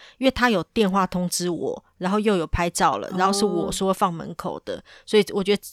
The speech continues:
Speaker 1: 我的责任比较大啊，如果真的不见的话。
Speaker 2: 哦，
Speaker 1: 对啊。
Speaker 2: 可是我真的后来就是有邻居看到拿走了，
Speaker 1: 嗯。
Speaker 2: 也没有摄影机的话，你也，你，你也没有拿到，
Speaker 1: 对啊。
Speaker 2: 那不就，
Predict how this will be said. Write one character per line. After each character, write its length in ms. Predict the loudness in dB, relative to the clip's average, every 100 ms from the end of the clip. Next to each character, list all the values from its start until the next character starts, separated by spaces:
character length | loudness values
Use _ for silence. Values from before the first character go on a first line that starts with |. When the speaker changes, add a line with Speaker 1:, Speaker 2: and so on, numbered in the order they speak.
| -8
Speaker 1:
我 160 | -4 -2
的 80 |
责 240 | -2 2 2
任 160 | 2
比 60 | 0
较 120 | -2 0
大 140 | 0
啊， 320 | 2 0 -4 -4
如 80 | -2
果 100 | 0
真 140 | 0
的 60 | -2
不 160 | -4
见 260 | -4 -4 -6
的 100 | -8
话。 320 | -6 -6 -6 _ _ _ -20 -20 _ _ -10
Speaker 2:
哦， 360 | -8 -6 0
Speaker 1:
对 120 | 4 6
啊。 100 | 6
Speaker 2:
可 40 |
是 60 | 6
我 40 |
真 280 | 6 2 4
的 120 | 2
后 160 | 2 2
来 200 | 2 0
就 140 | -2
是 120 | 2 4
有 300 | 4 2 -8 -4
邻 260 | -2 0
居 140 | 0 0
看 180 | 2 2
到 160 | 0 0
拿 180 | 0 0
走 240 | 0 -2
了， 240 | -4 -10 -8 0
Speaker 1:
嗯。 100 | 2
Speaker 2:
也 40 |
没 120 | 4
有 200 | 4 2
摄 200 | 0 -2
影 120 | -2
机 140 | -2 -2
的 140 | -2
话， 160 | 0 0
你 100 | 4
也， 100 | 4
你， 280 | 2 -4 -4
你 300 | -4 -2 0
也 100 | 2
没 100 | 0
有 80 |
拿 180 | -2 -6
到， 380 | 0 0 0 -4 _ _
Speaker 1:
对 160 | 4 4
啊。 80 | 4
Speaker 2:
那 60 |
不 40 | 2
就， 280 | 4 4